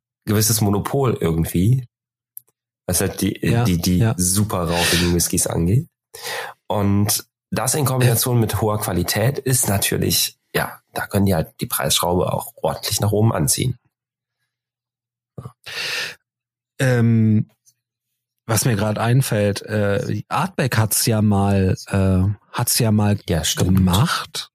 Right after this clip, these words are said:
Speaker 2: Ähm, Artback hatte die, äh, Supernova-Abfüllungen.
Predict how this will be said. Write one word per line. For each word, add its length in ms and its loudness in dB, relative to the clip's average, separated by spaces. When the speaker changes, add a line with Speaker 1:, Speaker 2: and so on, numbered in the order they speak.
Speaker 2:
Ähm, 420 2
Artback 600 -2
hatte 320 0
die, 340 2
äh, 320 2
Supernova-Abfüllungen. 1500 2